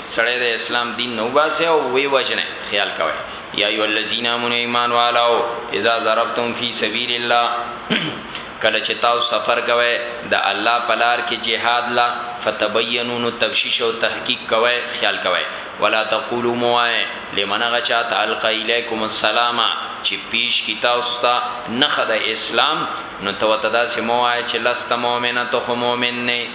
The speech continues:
داسې مه کوئ. ولی؟ ستاسو مقصد څه دی؟ دنیا، مالی غنیمت. تبتغون، تاسو لټوي، عرض الحیات الدنیا، هغه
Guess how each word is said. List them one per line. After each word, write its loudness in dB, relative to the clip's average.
داسې 0
مه -2
کوئ. 4
ولی؟ 2
ستاسو 0
مقصد 0
څه 4
دی؟ 2
دنیا، 0
مالی 4
غنیمت. 2
تبتغون، 2
تاسو 2
لټوي، 4
عرض 2
الحیات 2
الدنیا، 0
هغه 2